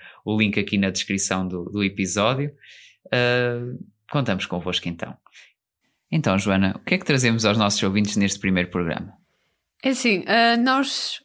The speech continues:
Speaker 2: hoje decidimos explicar a tradição jacobeia, ou seja, tudo aquilo que está associado ao, ao caminho de Santiago, que se resume à peregrinação à Catedral de Santiago de Compostela,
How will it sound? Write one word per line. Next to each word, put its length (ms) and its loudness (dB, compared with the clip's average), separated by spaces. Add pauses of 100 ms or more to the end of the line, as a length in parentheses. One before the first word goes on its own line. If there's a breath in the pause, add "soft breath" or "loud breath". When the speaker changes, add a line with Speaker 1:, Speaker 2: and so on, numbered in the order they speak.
Speaker 2:
hoje 400 2
decidimos 440 2
explicar 580 2
a 80 2
tradição 440 2
jacobeia, 680 2
ou 80 0
seja, 300 0
tudo 200 -2
aquilo 240 0
que 100 -10
está 540 2 (400 loud breath)
associado 1040 2 (220)
ao, 380 2 (160)
ao 320 2
caminho 300 2
de 80 -2
Santiago, 600 2 (680 loud breath)
que 500 2 (200)
se 220 -2
resume 580 2
à 140 4
peregrinação 1120 2
à 100 2
Catedral 600 2
de 80 -6
Santiago 400 0
de 60 -16
Compostela, 760 0